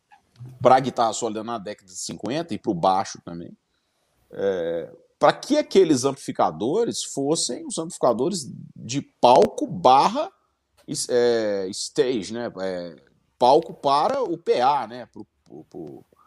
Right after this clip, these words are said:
é, pro som de, de, de, da casa, né?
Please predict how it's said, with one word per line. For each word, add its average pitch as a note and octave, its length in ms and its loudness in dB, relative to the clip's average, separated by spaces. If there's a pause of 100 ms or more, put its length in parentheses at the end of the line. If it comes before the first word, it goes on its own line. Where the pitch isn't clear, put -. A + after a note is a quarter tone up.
(960)
é, - 280 -16
pro F2+ 260 -4
som D3+ 580 8
de, C#4+ 220 -4
de, G#2 420 -10
de, F#2+ 220 -14 (200)
da B2 120 6
casa, A2 580 4
né? G#2+ 220 -16